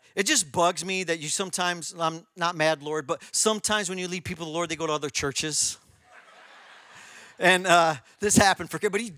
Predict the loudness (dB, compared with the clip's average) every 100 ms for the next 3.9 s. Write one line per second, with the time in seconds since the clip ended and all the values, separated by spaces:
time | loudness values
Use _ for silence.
0 | 4 6 6 2 -2 -2 0 0 0 2
1 | 2 2 -4 -6 -2 -2 -2 -6 -4 -2
2 | -2 -4 -8 -4 0 0 0 -2 -2 -6
3 | -10 -6 2 2 0 -6 -6 -6